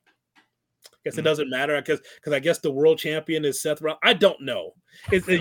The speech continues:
Speaker 1: the Universal Champion, I think, because it's kinda like this whole championship that's in a different stratosphere, that's gonna have to be an Uso, as I wrote down, an Uso,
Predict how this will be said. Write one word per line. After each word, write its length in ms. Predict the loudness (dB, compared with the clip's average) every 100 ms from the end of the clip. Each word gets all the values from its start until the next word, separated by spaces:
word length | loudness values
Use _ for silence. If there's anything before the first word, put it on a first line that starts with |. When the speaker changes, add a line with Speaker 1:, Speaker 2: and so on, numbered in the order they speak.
| -2 -6
Speaker 1:
the 120 | -2
Universal 420 | 2 6 6 4
Champion, 640 | -4 -2 -2 0 0 0 -6 _ _ 4
I 180 | 8 8
think, 340 | 6 0 0
because 360 | -6 2 4 4
it's 120 | -2
kinda 240 | -4 -2 0
like 200 | -2 -2
this 220 | -4 -2
whole 260 | 2 2 2
championship 540 | -2 -4 -4 -4 -2
that's 180 | -2 -4
in 80 | -6
a 60 |
different 300 | -6 -6 -6
stratosphere, 720 | -4 -2 -2 -6 -10 -8 -8 -8 _ -20 _ -2
that's 160 | 0
gonna 100 | 2 0
have 80 |
to 80 | 0
be 200 | -4 -4 2
an 180 | 4 4
Uso, 600 | 2 0 0 -2 0 -2
as 80 | 0
I 60 |
wrote 180 | -2 -2
down, 160 | -4 -2 4
an 200 | 8 8
Uso, 580 | 6 2 2 2 -2